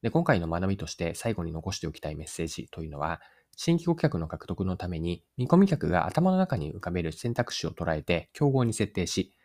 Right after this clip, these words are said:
その競合ですね、つまり置き換わるものなんですが、置き換わるものよりも比較優位な提供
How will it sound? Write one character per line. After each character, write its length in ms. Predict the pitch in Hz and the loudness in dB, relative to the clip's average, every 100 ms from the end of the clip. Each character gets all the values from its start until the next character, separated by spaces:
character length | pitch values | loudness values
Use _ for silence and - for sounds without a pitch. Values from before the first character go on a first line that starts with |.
| _ | _
そ 160 | - 117 | -4 0
の 140 | 135 | 0
競 260 | - 127 113 | 2 2 4
合 240 | 107 101 - | 4 2 -2
で 80 | - | -10
す 120 | 101 | -6
ね、 180 | 92 _ _ | -6 _ _
つ 120 | - | 0
ま 80 | 143 | 2
り 120 | 90 | 2
置 220 | 82 95 117 | 0 -4 2
き 20 | |
換 80 | 135 | 6
わ 100 | 131 | 6
る 80 | 80 | 4
も 140 | 80 | -2
の 120 | 82 87 | -4 -6
な 80 | |
ん 60 | 73 | -8
で 40 | |
す 140 | - 90 | -2 4
が、 180 | 90 - _ - | 4 2 _ -8
置 240 | 120 156 | 2 2
き 20 | 156 | 6
換 80 | |
わ 100 | 160 | 6
る 80 | 160 | 6
も 120 | 95 | 4
の 100 | 82 | 0
よ 120 | 87 80 | 0 -2
り 100 | 80 | 0
も 160 | 95 | 0
比 100 | - | 0
較 160 | - 160 | -2 2
優 200 | 160 160 | 4 4
位 80 | 87 | 4
な 160 | 87 87 | 2 -2
提 260 | - 101 | -2 -2
供 240 | 98 104 | 0 -4